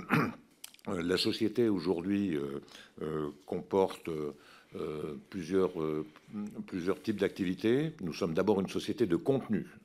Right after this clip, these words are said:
Euh, société de contenu, ça veut dire que nous dis-, nous faisons de l'information et des magazines,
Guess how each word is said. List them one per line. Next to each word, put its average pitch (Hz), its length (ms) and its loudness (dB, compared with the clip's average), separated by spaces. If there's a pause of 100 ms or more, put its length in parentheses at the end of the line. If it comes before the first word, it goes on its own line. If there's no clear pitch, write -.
(160)
Euh, 73 480 -8
société 90 420 -2
de 73 120 -2
contenu, 95 440 0
ça - 160 -4
veut 80 80 0
dire 85 180 0
que 92 80 -6
nous 80 160 -2
dis-, 87 300 -6
nous 80 240 -4
faisons 82 320 -4
de 71 120 -4
l'information 82 800 -4
et 76 60 -2
des 71 80 -6
magazines, 76 680 -2